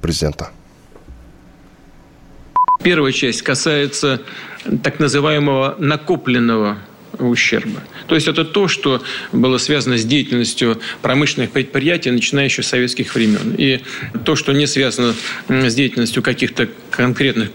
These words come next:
Speaker 2: э, коммерческих либо государственных структур сегодняшнего дня. И за это напрямую, конечно, несёт ответственность государство в лице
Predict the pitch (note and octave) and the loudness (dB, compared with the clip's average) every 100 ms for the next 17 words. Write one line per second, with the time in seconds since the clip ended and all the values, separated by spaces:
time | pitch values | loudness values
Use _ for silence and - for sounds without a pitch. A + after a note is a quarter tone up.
0 | - C3 B2 A#2 A#2+ D#3 - - - C#3+ | -4 0 0 2 2 4 2 0 0 2
1 | C3+ C3+ - C3 C3+ - A#2+ - C3 - | 2 0 0 0 0 0 -2 0 -2 0
2 | D#3+ D3 - - - C#3 B2+ A#2+ - A#2 | 0 0 -4 -6 0 2 4 2 2 2
3 | A2+ G#2 G2 - - - - C3+ D3 F3+ | 4 2 0 -4 -10 -6 -2 0 2 2
4 | D3+ C#3 C#3 D3 C#3+ E3 D#3+ - B2+ A#2+ | 2 0 0 2 2 2 2 0 0 0
5 | - A#2 A#2+ B2 C#3+ C3 - B2 - A#2 | 0 0 0 0 0 -2 0 -2 0 0
6 | G#2+ C3 - A#2+ D3 E3+ - C3 A2 A#2 | 2 0 2 2 2 0 0 0 2 0
7 | - D3+ | 0 -2